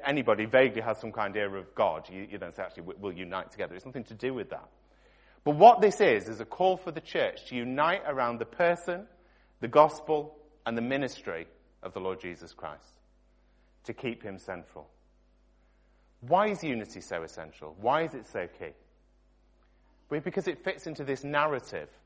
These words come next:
that we are the body of Christ. You know, if a body starts to become disunited, if you start leaving bits of your body lying around all over the place, you won't last very long.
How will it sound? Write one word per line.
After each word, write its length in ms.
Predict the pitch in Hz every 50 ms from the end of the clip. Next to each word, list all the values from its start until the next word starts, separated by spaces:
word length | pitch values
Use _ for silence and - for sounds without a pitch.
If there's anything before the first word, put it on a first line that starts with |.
| _ _ -
that 100 | 120 107
we 100 | 113 113
are 80 | 110
the 100 | 104 107
body 320 | - - 104 101 - 104 104
of 120 | 98 -
Christ. 400 | - - 120 95 - - - - - _ _ _ _ _ _ _ _ _ _ _ _ _ _ -
You 60 | 156
know, 40 | 156
if 80 | 156
a 60 | 170 156
body 340 | - 185 196 208 165 143
starts 320 | 117 - - 123 117 110 -
to 80 | 117
become 280 | 107 117 - - 117 110
disunited, 680 | 110 123 120 - - 110 113 120 123 123 113 - - -
if 120 | 101 -
you 60 | 127 123
start 180 | - 175 135
leaving 320 | 135 151 147 135 147 131 123
bits 180 | 143 - -
of 120 | 135 120 123
your 100 | 123 117
body 280 | 135 139 135 127 104
lying 280 | 98 98 95 95 95 104
around 340 | 98 110 123 120 98 87 98
all 120 | 98 107
over 140 | 123 135 117
the 100 | 104 87
place, 460 | - - 80 76 71 - - - - _ _ - - - - - - _ -
you 80 | 156
won't 160 | 160 190 208
last 240 | 190 196 208 196 -
very 220 | - 127 104 92 87
long. 200 | 80 73 71